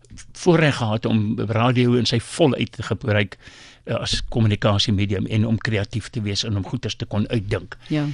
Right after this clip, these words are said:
Speaker 1: En daar is daarom, daar is nie 'n plaasvervanger vir,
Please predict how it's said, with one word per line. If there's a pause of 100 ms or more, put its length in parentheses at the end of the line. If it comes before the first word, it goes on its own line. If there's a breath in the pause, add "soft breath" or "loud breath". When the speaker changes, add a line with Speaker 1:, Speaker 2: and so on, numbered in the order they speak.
Speaker 1:
En
daar
is
daarom,
daar
is
nie
'n
plaasvervanger (340 soft breath)
vir,